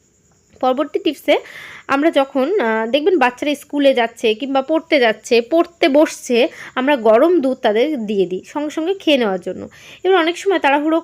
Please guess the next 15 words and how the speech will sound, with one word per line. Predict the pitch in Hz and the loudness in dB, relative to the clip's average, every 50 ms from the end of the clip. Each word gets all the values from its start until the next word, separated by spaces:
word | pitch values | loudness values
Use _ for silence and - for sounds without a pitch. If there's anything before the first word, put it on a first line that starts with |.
| - | 0
করে | - 330 339 381 466 | 0 2 2 4 2
না | 480 294 226 220 226 214 220 | 2 0 -2 -4 -6 -6 -6
দুধটা | 277 - - - | -6 -6 -2 -4
একটু | 359 359 - 403 349 262 269 | -4 -2 0 -2 0 2 0
বেশি | 269 262 - 359 339 | 0 0 0 0 2
গরম | 240 254 220 196 196 196 196 | 4 4 2 2 2 -2 -4
হয়ে | 190 175 | -6 -6
যায়, | 170 170 - - - | -8 -8 -12 -10 -6
তো | 269 269 269 - 269 | -6 -6 -4 -2 -4
তখন | 262 262 - - 381 359 349 | -4 -4 -2 -4 -2 -2 -2
অনেকটা | 349 339 - 370 | -4 -4 -6 -8
সমস্যা | 339 - 311 269 277 285 - - 294 | -8 -6 -8 -8 -8 -10 -10 -8 -2
হয়, | 339 415 427 359 | -2 -2 0 0
বাচ্চারা | 247 240 - - 240 254 247 | -2 -4 -4 -6 -4 -2 -2
এইভাবে | 233 226 226 220 285 | -2 -4 -4 -4 -4